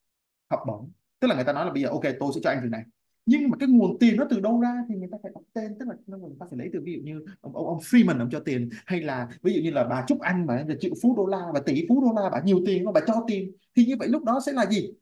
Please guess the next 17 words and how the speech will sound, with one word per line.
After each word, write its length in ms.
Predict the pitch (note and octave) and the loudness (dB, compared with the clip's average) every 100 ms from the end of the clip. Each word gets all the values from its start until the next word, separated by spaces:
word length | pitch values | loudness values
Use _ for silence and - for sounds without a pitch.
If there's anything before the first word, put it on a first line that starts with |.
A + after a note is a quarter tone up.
| _ | _
"À, 340 | - G#3+ G3 E3+ - - | -4 -2 -2 -4 -8 0
Hoàng 220 | A3 F#3+ | 0 0
Anh 240 | A#3 A3+ - - | 0 0 0 0
nhận 200 | A3+ A3 | 0 2
được 160 | G3 G3 | 0 -2
học 120 | F#3 F3 | -4 -6
bổng 240 | - G#3+ - _ _ | -4 -4 -8 _ _
Trúc 140 | - F4+ F4+ | 0 0 0
Anh 180 | A3 A3+ | 2 2
Scholarship 720 | - D#3+ A3+ G#3+ G3+ - E4+ - _ _ | 2 2 4 4 4 2 -2 -4 _ _
for 100 | A#3 | -2
Vietnamese 520 | F3 E3 F3+ F3+ F3+ | 0 0 0 0 -2
Student." 380 | B2 E3+ B2+ A2+ - _ _ _ _ _ _ _ _ | -2 -4 -4 -6 -12 _ _ _ _ _ _ _ _
Hiểu 140 | E3 B2 | -2 0
ý 80 | F3+ | 0
thầy 80 | B2+ | -4
không? 160 | - | -10